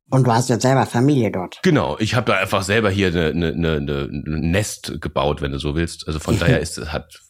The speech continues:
Speaker 2: verbinde ich mit Berlin mindestens genauso viel Heimat wie mit meinem damaligen Lorsch. Aber ich glaub, dieses Aufwachsen, das kennen wir alle irgendwie,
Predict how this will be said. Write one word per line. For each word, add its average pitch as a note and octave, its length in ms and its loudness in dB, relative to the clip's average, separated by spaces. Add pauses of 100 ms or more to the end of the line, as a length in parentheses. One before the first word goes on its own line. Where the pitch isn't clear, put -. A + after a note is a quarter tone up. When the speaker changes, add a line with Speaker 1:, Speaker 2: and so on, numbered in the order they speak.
Speaker 2:
verbinde F#2+ 400 -2
ich E2+ 80 -4
mit - 220 -4 (180)
Berlin D#2+ 460 0
mindestens G#2 580 0
genauso D#2 300 0
viel D2 180 -4
Heimat D#2 380 0
wie D2 80 -2
mit D2 180 -4
meinem C#2+ 300 -2
damaligen C#2 440 -4
Lorsch. C#2+ 340 -4
Aber F2+ 180 -2 (260)
ich - 140 -6
glaub, C3 180 2
dieses C3+ 300 -2
Aufwachsen, C3+ 560 0
das G#2+ 120 -6
kennen B2+ 200 -2
wir B2 100 0
alle B2 220 2
irgendwie, A2 400 0